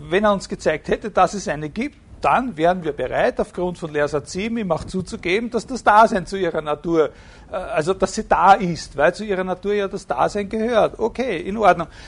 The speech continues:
Das haben wir vielleicht aus diesen Definitionen und irgendeinem anderen, äh, der Axiome schon folgern können.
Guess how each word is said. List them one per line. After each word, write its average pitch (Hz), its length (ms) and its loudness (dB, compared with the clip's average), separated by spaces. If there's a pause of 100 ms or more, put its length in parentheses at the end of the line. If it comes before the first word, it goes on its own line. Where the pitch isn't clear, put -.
(120)
Das 151 120 -12
haben 180 100 -2
wir 180 80 0
vielleicht 175 360 -2
aus 175 100 -4
diesen 180 240 -10
Definitionen 180 800 -2 (320)
und 185 140 -10
irgendeinem 180 500 -2
anderen, 196 720 0
äh, 87 320 -12
der - 180 -6
Axiome 185 480 0 (220)
schon 214 160 -8
folgern 269 480 -2
können. 139 500 -2